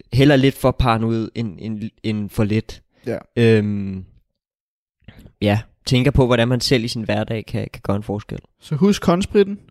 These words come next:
Speaker 2: husk masken i offentlig transport. Lad være med at stå alt for tæt på folk. Man skal stadig holde en god afstand,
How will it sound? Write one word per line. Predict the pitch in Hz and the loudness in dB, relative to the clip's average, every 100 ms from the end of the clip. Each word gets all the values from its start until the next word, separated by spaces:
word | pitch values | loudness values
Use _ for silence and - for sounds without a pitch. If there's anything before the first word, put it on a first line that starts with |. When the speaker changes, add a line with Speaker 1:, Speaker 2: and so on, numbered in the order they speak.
| _ | _
Speaker 2:
husk | 175 170 - | 4 4 2
masken | 147 160 - - 190 | 0 0 -2 -14 -12
i | 143 135 117 _ _ | -4 -4 -4 _ _
offentlig | - 135 151 | -2 -2 -4
transport. | 131 127 131 - 156 185 _ _ _ _ _ _ | -8 -10 -10 -8 -6 -8 _ _ _ _ _ _
Lad | 135 139 | -2 2
være | 185 190 | 2 0
med | 185 | -2
at | 160 160 | -2 -2
stå | - 143 123 _ | -2 -4 -4 _
alt | 151 147 | -4 -4
for | - | -4
tæt | 156 202 196 | 0 2 2
på | - | -2
folk. | 196 170 175 _ - _ _ _ _ _ _ _ _ _ - | 0 0 0 _ -20 _ _ _ _ _ _ _ _ _ -6
Man | 143 | -4
skal | 135 139 | -4 -2
stadig | 160 165 | 2 4
holde | 151 147 | 4 0
en | 165 | -2
god | 165 156 | -4 -2
afstand, | 135 160 185 151 | -4 -6 -14 -14